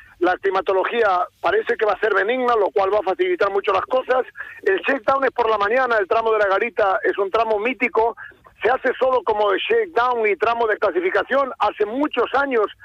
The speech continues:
era tramo del rally, un tramo espectacular porque tiene un campo de golf a la derecha, de los más bonitos que hay en España, porque se, desde los hoyos se puede ver el mar, y, y a la izquierda unos acantilados. Va mucho público a ver el shakedown.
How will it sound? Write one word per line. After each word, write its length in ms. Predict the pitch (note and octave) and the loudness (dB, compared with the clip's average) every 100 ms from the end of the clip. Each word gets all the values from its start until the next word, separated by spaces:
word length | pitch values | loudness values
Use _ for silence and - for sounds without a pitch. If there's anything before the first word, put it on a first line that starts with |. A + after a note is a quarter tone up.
| - - | -20 -4
era 240 | G3+ A#3 | 0 0
tramo 340 | G3+ A#3 B3 G#3+ | 0 0 0 0
del 180 | F3 E3 | 2 2
rally, 380 | G#3 A3 C#4 | 2 0 -2
un 160 | C#4+ E3+ | -2 -2
tramo 260 | G3+ G#3 G#3 | 0 0 0
espectacular 680 | - F#3 F#3 - F#3+ B3+ | -2 0 0 0 0 0
porque 320 | - G#3 G3 F3 | 0 -2 -2 -2
tiene 360 | B3 A3 F#3 - - | 0 0 -2 -4 -6
un 180 | G3+ A3 | -2 0
campo 340 | B3+ B3 A#3+ | 0 0 0
de 80 | A3 | 2
golf 300 | G3+ A#3+ A3+ | 2 2 0
a 60 | F3+ | 0
la 100 | F3 | 0
derecha, 480 | F3+ A#3+ - A3 C4 - | 2 0 2 0 0 -2
de 80 | |
los 140 | F3 D#3 | -2 0
más 160 | G3 | 0
bonitos 480 | G#3 F#3+ G#3+ - G3 - | 2 0 0 0 -2 0
que 80 | F#3 | 0
hay 240 | F#3+ F#3+ | 2 2
en 100 | F3+ | 0
España, 380 | F3 - A3+ A3 | 0 0 0 0
porque 240 | - - E3 | -2 -4 -2
se, 120 | D#3 - - - - - | -4 -4 -10 -14 -10 -2
desde 180 | D#3+ F3+ | 0 2
los 140 | E3 A3+ | 2 0
hoyos 180 | A#3 G#3 | 0 0
se 80 | F3 | 0
puede 180 | G3 G3+ | 2 2
ver 140 | G#3 | 4
el 100 | G#3 | 2
mar, 260 | G#3+ B3+ C#4+ - - _ _ - | 2 0 -2 -10 -20 _ _ -2
y, 380 | G#3 G3+ G#3+ | 0 0 0
y 60 | G3+ | 0
a 100 | G#3+ | 2
la 100 | G3+ | 0
izquierda 580 | F3 - B3 B3+ B3+ A#3 | -2 -2 0 2 2 2
unos 200 | A3+ A3+ | 0 0
acantilados. 720 | G#3 G#3 F3+ F#3+ G#3 G3+ D3 C#3+ - | 0 0 0 0 0 2 0 -2 0
Va 120 | G3+ | 0
mucho 340 | G#3 B3 F#3+ | 0 -2 -2
público 460 | - C4 B3+ A3 G3+ | -2 -2 -2 0 0
a 60 | E3+ | 2
ver 100 | G#3 | 2
el 140 | G3+ | 0
shakedown. 520 | - F#3 A3 B3+ D4 | -2 -2 0 -2 -4